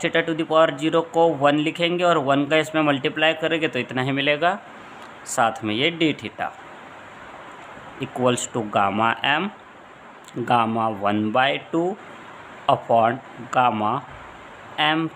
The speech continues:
plus one by two। अच्छा देखो, आगे हम ये भी लिख सकते हैं,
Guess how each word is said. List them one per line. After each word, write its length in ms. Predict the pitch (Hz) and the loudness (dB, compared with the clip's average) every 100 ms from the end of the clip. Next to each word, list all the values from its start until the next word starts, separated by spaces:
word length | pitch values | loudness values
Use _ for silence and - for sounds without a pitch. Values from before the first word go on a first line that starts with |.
| - | -8
plus 480 | 127 117 117 123 - - 117 | -2 2 2 0 -6 -10 -6
one 240 | 113 110 104 | 0 2 2
by 160 | 104 104 104 - | 0 0 -2 -8
two। 120 | 107 - - - - - - - - - - - - | -12 -14 -18 -20 -20 -20 -20 -20 -20 -20 -20 -20 -14
अच्छा 200 | - 147 | -4 0
देखो, 200 | 156 170 | 2 4
आगे 400 | 170 - 127 131 | 2 2 0 2
हम 260 | 156 156 165 - | 2 2 -2 -2
ये 220 | 131 139 147 | 0 2 2
भी 120 | 165 | 0
लिख 180 | 143 - | -2 -2
सकते 380 | 127 - - 117 | -2 -2 -8 -8
हैं, 180 | 104 | -8